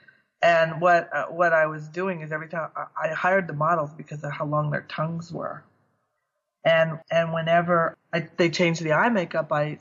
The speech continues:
said, "Could you come over here and lick off this candy off this <laughs> glass?" And we shot video underneath.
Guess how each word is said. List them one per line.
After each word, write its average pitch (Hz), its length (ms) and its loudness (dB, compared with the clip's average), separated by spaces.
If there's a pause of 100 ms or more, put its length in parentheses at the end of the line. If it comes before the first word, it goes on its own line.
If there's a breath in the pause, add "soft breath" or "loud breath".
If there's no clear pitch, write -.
said, 175 220 -10
"Could 254 200 -6
you 494 160 -16
come 392 180 -2
over 262 260 4
here 240 320 4
and 185 180 0
lick 196 200 -2
off 202 220 2
this 175 220 -10 (100)
candy 190 460 0
off - 180 0
this - 200 -2
<laughs> - 140 0
glass?" - 340 2 (1160 loud breath)
And 202 200 0
we 196 180 0
shot 185 380 -4
video 175 720 0 (760 loud breath)
underneath. 180 580 -4